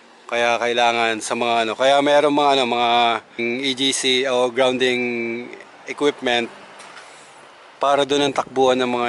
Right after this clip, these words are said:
yan, mga lods. Yun yung mga connection ng equipment, ng equipment or yung panel to panel. So, grounding, ah, grounding equipment, mga lods. So, kung naka-ground yung panel nyo, then mayroong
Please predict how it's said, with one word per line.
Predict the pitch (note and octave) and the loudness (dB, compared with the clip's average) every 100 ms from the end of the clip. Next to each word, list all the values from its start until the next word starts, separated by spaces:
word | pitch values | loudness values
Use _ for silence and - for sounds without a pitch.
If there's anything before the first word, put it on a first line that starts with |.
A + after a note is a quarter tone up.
| A#2+ | -2
yan, | A2 | -4
mga | G#2+ G#2 | -6 -8
lods. | G2 - - - - | -10 -14 -16 -20 -10
Yun | A#2+ A#2+ B2 | -6 -2 -2
yung | A#2+ | 0
mga | A#2+ | 0
connection | A#2+ B2 - B2+ A#2+ | 0 -4 -2 -4 -2
ng | A2+ A#2 | -2 -4
equipment, | A2+ A#2+ A2+ A2+ A2+ | -6 -6 -4 -6 -6
ng | A2+ A2+ | -6 -8
equipment | A#2 A2+ G#2+ G#2 | -10 -10 -8 -8
or | A#2+ A2+ A#2 | -6 -4 -4
yung | A2 | -6
panel | G#2+ A2 G#2+ | -4 -4 -4
to | - | -10
panel. | - G2+ F#2+ F2+ _ _ _ _ _ | -8 -8 -8 -16 _ _ _ _ _
So, | - A2 G2+ G2 F#2 - - - - - - | -14 -10 -8 -8 -10 -14 -20 -20 -20 -20 -16
grounding, | - A#2+ A#2 A2+ A2+ A2+ A2 G#2+ G#2 G#2 G2 - - - - - | -6 -4 -4 -6 -6 -4 -6 -8 -10 -14 -18 -20 -20 -20 -20 -16
ah, | - G#2+ G#2 G#2 | -8 -6 -6 -8
grounding | A2 B2 B2+ B2 B2+ | -4 0 0 0 -4
equipment, | B2 A#2 G#2 G#2 G2 | -6 -6 -6 -8 -10
mga | - F#2+ | -12 -14
lods. | F2+ - - - - - | -14 -20 -20 -20 -18 -12
So, | - A2+ A2 G#2+ G#2 - - - - - - | -6 -4 -2 -4 -6 -8 -12 -16 -18 -20 -16
kung | - B2 | -8 -6
naka-ground | B2 B2+ A#2+ B2 B2+ | -2 -2 0 0 2
yung | C3 B2+ | 2 2
panel | B2+ B2+ C3 B2+ | 2 2 2 0
nyo, | B2 A#2 | -2 -2
then | A#2 A2 | -2 -2
mayroong | A2 A2 A2 G#2+ G#2 G#2 G2+ | -2 -2 -4 -6 -8 -10 -14